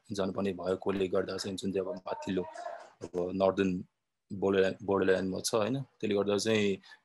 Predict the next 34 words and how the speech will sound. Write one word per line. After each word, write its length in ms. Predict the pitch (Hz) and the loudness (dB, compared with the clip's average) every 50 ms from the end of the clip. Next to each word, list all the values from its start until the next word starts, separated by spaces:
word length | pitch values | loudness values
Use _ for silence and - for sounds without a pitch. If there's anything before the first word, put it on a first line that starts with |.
| - 117 | -4 -2
एक 120 | 110 107 | 0 2
हिसाबले 480 | 107 95 - 107 101 101 101 104 101 98 | 2 4 6 6 6 6 6 6 6 6
अब 160 | 95 95 95 | 6 6 4
summer 280 | 95 - 113 107 104 104 | 2 2 0 0 0 0
रिसर्चलाई 380 | 101 - - 101 101 98 98 | 0 -2 -2 0 0 2 2
जानुपर्ने, 480 | 95 101 98 107 104 - 127 147 156 135 | 4 2 2 2 2 2 2 2 2 4
तर 160 | - 107 104 | 4 4 2
पेन्डेमिकले 520 | - - 104 101 98 98 101 101 104 101 | 4 4 4 4 4 4 2 4 4 4
गर्दा 300 | 98 98 101 95 101 101 | 4 4 4 4 4 2
चाहिँ 240 | 98 - 127 135 135 131 - - - - - - - _ _ - | 2 2 2 2 0 0 -4 -10 -16 -16 -16 -16 -18 _ _ 4
अब 240 | 104 95 95 98 95 - | 6 6 8 6 6 4
त्यो 400 | 117 107 98 95 92 92 95 - _ _ _ _ - | 6 6 8 8 6 4 2 -2 _ _ _ _ -2
I 40 | 104 | 0
guess, 280 | 98 101 98 101 - - - - - - _ - | 4 4 4 4 4 2 -2 -2 -4 -6 _ -2
अ, 360 | 107 98 98 95 95 95 95 | 2 2 4 4 4 2 2
जानु 580 | 95 98 104 107 110 107 101 98 98 101 104 110 - _ _ _ _ _ _ - 117 | 4 4 6 6 6 6 4 4 4 2 2 0 -2 _ _ _ _ _ _ 4 6
असम्भव 320 | 110 - 120 104 107 95 | 6 6 6 6 4 4
जस्तो 280 | - - 101 - - 107 | 4 2 2 2 2 2
नै 100 | 104 101 | 2 2
भयो 280 | 87 90 87 90 90 85 | 2 2 2 2 2 2
त्यतिखेर, 360 | - 90 87 92 87 92 92 | 0 -4 -6 -4 -2 0 0
होइन? 180 | 92 104 127 | 2 2 0
त्यसले 400 | 131 - - - _ - 120 113 | -2 -6 -10 -16 _ 2 4 6
गर्दा 220 | 110 107 107 107 110 | 6 6 6 6 6
चाहिँ 380 | 107 123 131 131 127 120 113 | 6 6 4 4 4 4 2
अब 480 | 110 - - 107 110 104 98 101 - - _ _ _ _ _ _ _ - | 2 4 4 6 6 6 6 4 2 -4 _ _ _ _ _ _ _ 6
कुरा 180 | 120 117 117 | 8 8 8
चाहिँ 180 | 113 120 117 113 - | 8 6 4 4 2
कस्तो 200 | 110 - - 113 | 0 2 2 4
भयो 200 | 95 95 95 92 | 4 4 4 4
भने 200 | 95 101 123 127 | 4 2 2 2
डिपार्टमेन्टसँग 720 | 113 107 - 107 101 98 104 101 95 - - 101 101 101 | 2 4 6 6 6 6 4 0 -2 -4 -4 -4 -4 -2
चाहिँ 200 | 98 - 139 117 | -2 2 4 4
अब 160 | 110 110 104 | 4 4 2